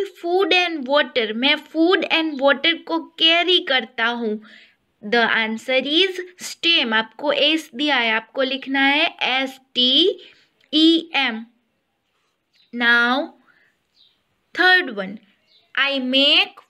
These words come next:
food for the plant, मैं प्लांट के लिए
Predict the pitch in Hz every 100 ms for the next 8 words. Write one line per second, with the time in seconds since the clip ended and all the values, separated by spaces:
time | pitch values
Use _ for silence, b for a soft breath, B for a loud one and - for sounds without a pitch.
0 | _ 339 359 381 359 392 - 339 330 294
1 | 294 294 254 233 196 190 - 240 240 -
2 | 247 262 285 - 320 311 302 320 339